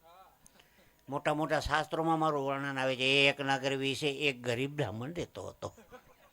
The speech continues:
ઈ હું. આ હાસ્યમાં પૈસા આવ્યા પહેલો રેકોર્ડ છે આ. હા, ગાવાવાળા ઉપર આવે, હાસ્યવાળાને કોઈ નથી થતું. આ રેકોર્ડ છે. ધન્યવાદ.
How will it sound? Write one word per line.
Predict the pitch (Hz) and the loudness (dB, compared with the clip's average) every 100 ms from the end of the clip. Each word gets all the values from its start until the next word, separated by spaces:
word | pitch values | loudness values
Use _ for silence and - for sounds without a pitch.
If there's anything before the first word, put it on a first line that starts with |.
| - | -8
ઈ | 139 | -2
હું. | 127 135 127 - - 151 - 214 190 214 254 196 254 233 240 247 254 180 175 180 180 180 170 165 - _ _ 170 - - _ - - _ - _ - - - _ _ _ - | 0 2 0 -4 -12 -14 -12 -16 -14 -12 -10 -10 -12 -12 -12 -14 -14 -16 -16 -20 -20 -20 -20 -20 -20 _ _ -20 -20 -20 _ -20 -20 _ -20 _ -20 -20 -20 _ _ _ -6
આ | 110 104 | -2 0
હાસ્યમાં | 113 - 143 143 | 0 0 2 2
પૈસા | 139 156 143 | 0 -2 0
આવ્યા | 139 143 127 | 2 2 2
પહેલો | 151 160 135 | 2 2 2
રેકોર્ડ | 120 113 107 95 | 2 0 -2 -4
છે | 98 | -6
આ. | 92 101 - - 587 - - 523 - - - - 127 - - - - - - | -6 -6 -8 -10 -12 -16 -16 -18 -20 -20 -20 -20 -20 -20 -20 -20 -20 -20 -14
હા, | 90 110 104 98 | -8 -8 -8 0
ગાવાવાળા | 127 151 151 147 147 | 4 6 4 4 0
ઉપર | 156 170 | -2 -2
આવે, | 180 170 | -2 2
હાસ્યવાળાને | 117 165 151 151 151 160 | 2 2 0 0 -2 -4
કોઈ | 170 | -4
નથી | 160 143 104 98 | -6 -8 -10 -16
થતું. | - 95 87 - _ - _ | -14 -12 -12 -12 _ -20 _
આ | 101 | -6
રેકોર્ડ | 117 139 156 110 | -4 -4 -4 -6
છે. | - 92 | -8 -6
ધન્યવાદ. | 135 139 131 110 | -4 -2 -2 -4